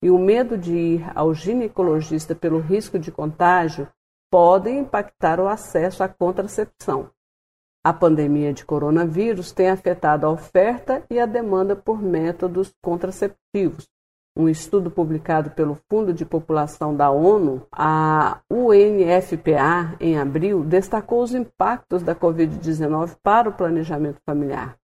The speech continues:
De acordo com a pesquisa, caso medidas de isolamento durem seis meses nos cento e quatorze países de baixa e média renda analisados,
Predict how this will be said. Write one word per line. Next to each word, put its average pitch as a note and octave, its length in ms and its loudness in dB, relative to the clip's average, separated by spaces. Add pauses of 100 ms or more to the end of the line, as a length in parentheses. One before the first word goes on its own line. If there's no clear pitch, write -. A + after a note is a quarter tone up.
(320)
De D#3 120 -2
acordo D#3+ 320 2
com D#3+ 80 -4
a D3+ 40 -2
pesquisa, D#3+ 760 -2
caso A3 340 2
medidas E3+ 540 0
de D#3+ 80 -2
isolamento E3+ 680 0
durem E3 540 0 (260)
seis B3 440 0
meses E3 580 2
nos D3+ 240 -2
cento G#3 280 -2
e - 40 -20
quatorze E3+ 420 0
países D3+ 440 -2
de D3+ 160 -6
baixa E3+ 840 0
e D#3 80 0
média C#3+ 360 -4
renda D3 500 -2
analisados, D3+ 960 -4